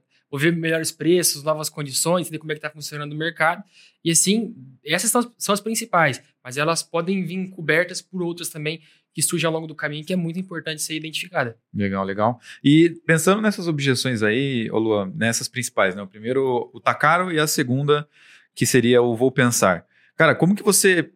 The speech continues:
Speaker 2: lida com essas objeções quando o advogado fala isso pra você? Como que você, né, quebra essa objeção? Como que você entende isso, na verdade, né? O que o cara tá querendo dizer por trás do "vou pensar" ou por trás do "tá caro"?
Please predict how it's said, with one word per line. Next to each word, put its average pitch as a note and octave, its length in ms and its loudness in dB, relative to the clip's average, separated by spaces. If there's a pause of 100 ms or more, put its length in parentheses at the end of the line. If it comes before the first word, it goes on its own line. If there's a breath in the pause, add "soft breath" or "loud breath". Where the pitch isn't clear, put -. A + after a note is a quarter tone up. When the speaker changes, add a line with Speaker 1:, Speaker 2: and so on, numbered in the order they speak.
(180)
Speaker 2:
lida F#3 300 4
com F3+ 120 2
essas E3+ 220 0
objeções C3+ 380 -2
quando D#3 160 -4
o D#3+ 60 4
advogado D#3+ 440 4
fala B2+ 180 4
isso A#2+ 80 0
pra G#2+ 120 -4
você? - 120 0
Como D3 200 -4
que F3 100 -12
você, D3+ 400 2
né, B2+ 180 4
quebra C#3+ 380 2
essa C3 140 -2
objeção? A2+ 340 -4
Como D3+ 160 0
que - 80 -4
você E3 80 2
entende D3 480 0
isso, D3 180 -2
na A2+ 80 2
verdade, A2 400 2
né? A2+ 60 -2
O G#2+ 60 -4
que B2 100 -16
o A#2 40 -18
cara B2 200 2
tá B2 80 -4
querendo A#2+ 280 -2
dizer A2+ 220 2
por B2 200 0
trás A#2+ 240 4
do A2 100 -4
"vou A#2+ 160 0
pensar" A#2 480 2
ou A#2 80 2
por A2 160 -6
trás A2 220 0
do G#2+ 80 -10
"tá G#2+ 160 -2
caro"? A#2 320 2